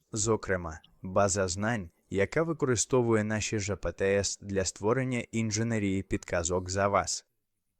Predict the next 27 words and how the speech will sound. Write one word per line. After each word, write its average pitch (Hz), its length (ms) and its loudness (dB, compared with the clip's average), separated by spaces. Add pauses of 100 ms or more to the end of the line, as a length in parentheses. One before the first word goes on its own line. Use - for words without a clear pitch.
(440)
Посилання 95 640 2
на 98 160 2
Ж 101 160 0
П - 160 -2
Т - 140 0 (100)
С - 240 0
знаходяться 101 800 0
під - 240 -4
цим 92 280 0
відео. 90 440 -4 (1040)
Ви 101 200 -2
можете 98 460 -2
просто 104 420 -2
відкрити 98 540 -4
Google 90 480 -2
Doc, 104 260 0 (300)
пройтися 98 520 0
по 90 160 -4
ньому, 101 360 -2 (300)
зробити 98 520 0
розмітку 95 600 0
та 95 180 -2
підкоригувати 101 840 0
все 107 340 -2
під - 220 -8
час 92 260 -2
тестування. 92 760 -4